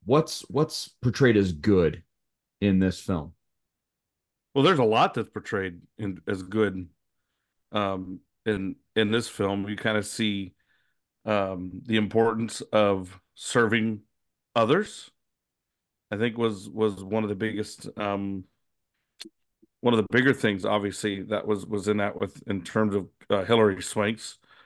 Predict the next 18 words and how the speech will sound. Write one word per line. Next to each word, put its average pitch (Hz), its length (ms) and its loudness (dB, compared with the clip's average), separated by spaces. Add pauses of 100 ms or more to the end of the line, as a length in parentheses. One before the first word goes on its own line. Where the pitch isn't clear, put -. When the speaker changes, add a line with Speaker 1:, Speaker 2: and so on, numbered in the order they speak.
(360)
Speaker 2:
uh, 104 160 2
character. 104 460 2
As 98 100 -2
she 113 220 -4
is 101 160 -8
struggling 110 520 2
with 104 140 2
her 107 260 0
own 110 140 0
struggles, 104 540 -4 (480)
she - 180 0
learned 113 220 2
about 110 160 2
the - 60 -12
power 113 360 2
of 104 120 -2
serving 104 380 -2 (140)
others 123 600 -2